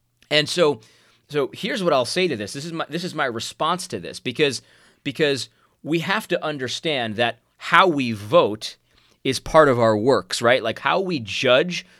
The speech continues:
between things, how we, uh, act, uh, on good and evil, how we decide to live our lives and who we support and who we, um, promote and things like that. All of that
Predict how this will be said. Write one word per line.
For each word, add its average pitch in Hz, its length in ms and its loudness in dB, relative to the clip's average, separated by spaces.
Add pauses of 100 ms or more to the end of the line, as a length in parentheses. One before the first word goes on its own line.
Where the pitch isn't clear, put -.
(140)
between 139 500 -4
things, 170 380 -8
how 156 160 -2
we, 160 240 -4 (240)
uh, 101 520 -4 (120)
act, 160 400 0
uh, 113 420 -2 (100)
on 117 220 -4
good 143 240 -2
and 131 160 -4
evil, 151 500 -4 (240)
how 139 180 0
we 165 120 2
decide 135 640 0
to 123 180 -4 (220)
live 139 260 -6
our 120 200 0
lives 131 480 -4
and 110 120 -6
who 123 140 -6
we 139 140 -8
support 151 600 -2
and 107 120 -6
who 135 100 -8
we, 135 260 -8 (280)
um, 92 380 -8 (200)
promote 147 540 2
and 117 120 -6
things 151 240 -4
like 131 200 -2
that. 135 260 -2
All 202 300 4
of 156 160 -2
that 139 280 2